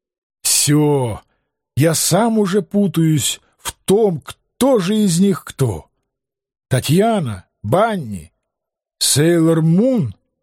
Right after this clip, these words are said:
Вот она проснется, надо будет спросить.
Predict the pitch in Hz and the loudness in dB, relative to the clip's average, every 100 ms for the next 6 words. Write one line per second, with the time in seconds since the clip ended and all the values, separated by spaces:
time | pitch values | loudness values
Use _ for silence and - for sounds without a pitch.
0 | _ _ _ _ _ - 135 143 139 - | _ _ _ _ _ -4 -2 0 -2 -2
1 | 120 - 151 170 - 85 71 _ _ _ | -2 0 2 2 0 -6 -8 _ _ _
2 | - 156 196 151 151 139 185 165 - - | 0 2 2 0 -2 0 0 0 -2 -4
3 | 143 135 - 110 - - | -2 -2 -2 -4 -6 -20